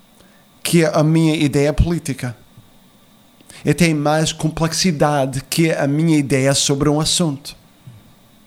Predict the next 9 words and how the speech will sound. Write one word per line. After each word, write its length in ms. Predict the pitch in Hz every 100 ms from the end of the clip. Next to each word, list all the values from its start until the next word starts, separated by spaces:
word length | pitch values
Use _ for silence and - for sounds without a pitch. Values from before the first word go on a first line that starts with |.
| - - - - - -
Eu 120 | 143
sou 220 | - 135
filho, 520 | - 160 202 180 151 - - _ _ - _ _ _ _ - - - -
eu 120 | 135
sou 400 | 127 139 123 113 -
cidadão, 800 | - 160 127 120 131 180 180 165 - _ - _ _ _ _ _
eu 120 | - 135
sou 180 | - 110
católico. 840 | 113 - 165 160 160 160 - -